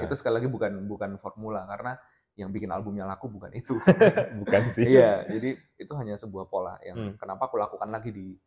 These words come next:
Speaker 1: album ini, karena ya ini salah satu bentuk risetku, bes-, bentuk, eh, istiqomahku untuk membuat sebuah karya yang bermanfaat untuk pendengarnya. Gitu.
Speaker 2: Hmm.
Speaker 1: Dan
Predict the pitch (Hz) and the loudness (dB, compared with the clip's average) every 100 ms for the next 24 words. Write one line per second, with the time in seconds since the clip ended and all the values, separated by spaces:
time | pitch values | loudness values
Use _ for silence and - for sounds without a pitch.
0 | _ _ - 101 107 98 95 117 - - | _ _ -14 -10 -10 -10 -12 -12 -12 -10
1 | 131 - _ _ _ _ _ 101 120 139 | -12 -12 _ _ _ _ _ -10 -10 -10
2 | 123 117 110 98 98 107 110 107 - 127 | -10 -10 -10 -10 -10 -12 -12 -12 -12 -16
3 | 113 - _ 107 101 98 117 - _ _ | -14 -18 _ -8 -6 -6 -8 -10 _ _
4 | _ _ 101 101 - - 117 110 104 107 | _ _ -12 -12 -12 -14 -8 -4 -4 -6
5 | - 123 156 170 110 107 - _ _ _ | -8 -14 -14 -14 -16 -14 -16 _ _ _
6 | _ _ _ _ _ _ _ _ 214 _ | _ _ _ _ _ _ _ _ -20 _
7 | _ _ 117 113 110 104 104 131 - - | _ _ -8 -6 -6 -6 -4 -4 -4 -10
8 | 107 104 - 98 107 107 101 92 98 - | -10 -8 -8 -6 -6 -6 -6 -8 -8 -8
9 | 131 101 98 - _ _ 101 95 90 92 | -8 -10 -16 -18 _ _ -14 -12 -14 -14
10 | 95 - _ _ _ _ 95 90 90 87 | -16 -20 _ _ _ _ -8 -6 -6 -8
11 | 98 | -8